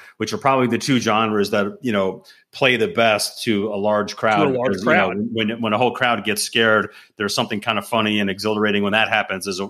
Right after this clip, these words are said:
Speaker 1: as opposed
Speaker 2: Yeah.
Speaker 1: to laughing at something. But I would say, going back to what you said about laughing so hard that you fell out of your seat, I can recall twice in my life.
Speaker 2: Yes.
Speaker 1: See, I'm already having fun, Nick. I'm the
Speaker 2: This is
Speaker 1: guest.
Speaker 2: great.
Speaker 1: It's different, man. Like, I'm, I'm not stressing right now.
Speaker 2: Look at you. This is non-stress Dennis. Look at this.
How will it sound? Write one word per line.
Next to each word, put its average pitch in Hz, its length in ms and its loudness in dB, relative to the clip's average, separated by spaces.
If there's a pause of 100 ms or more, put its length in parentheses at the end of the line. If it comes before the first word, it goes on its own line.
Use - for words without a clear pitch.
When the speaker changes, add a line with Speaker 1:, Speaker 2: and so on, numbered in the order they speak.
Speaker 1:
as 107 80 -6
opposed 98 60 -4
Speaker 2:
Yeah. - 260 0
Speaker 1:
to 104 180 -6
laughing 110 300 0
at 98 100 -2
something. 101 220 -6
But 95 100 0
I 160 120 4
would 180 160 0
say, 117 300 0 (320)
going 160 200 2
back 165 160 2
to 151 60 -8
what 151 80 0
you 127 60 0
said 143 180 0
about 113 240 2
laughing 127 320 0
so 123 200 -2
hard 120 200 2
that 107 120 -2
you 104 80 -8
fell 113 200 0
out 110 80 0
of 101 60 -8
your 101 100 -4
seat, 107 400 -4 (120)
I 110 60 -6
can 147 160 -8
recall 139 460 2
twice 147 400 -2
in 156 60 -4
my 135 120 2
life. 85 420 -8 (300)
Speaker 2:
Yes. 117 300 -10
Speaker 1:
See, - 220 -2
I'm 160 100 2
already 214 220 4
having 160 220 0
fun, 127 260 -2
Nick. 104 240 -2
I'm 117 100 -8
the 110 80 -4
Speaker 2:
This 156 300 2
is 165 60 -2
Speaker 1:
guest. 160 40 -8
Speaker 2:
great. 147 240 2 (140)
Speaker 1:
It's 139 160 -12
different, 117 320 0
man. 107 240 -2 (180)
Like, 135 240 -2
I'm, 147 160 -2
I'm 160 220 -2
not 190 180 -2
stressing 180 460 -4
right 98 180 -4
now. 92 140 -8
Speaker 2:
Look 214 80 0
at 165 120 -2
you. 220 120 0
This 214 180 0
is 185 100 -4
non-stress 208 540 0
Dennis. 185 320 0
Look 247 120 4
at 170 80 2
this. - 380 -10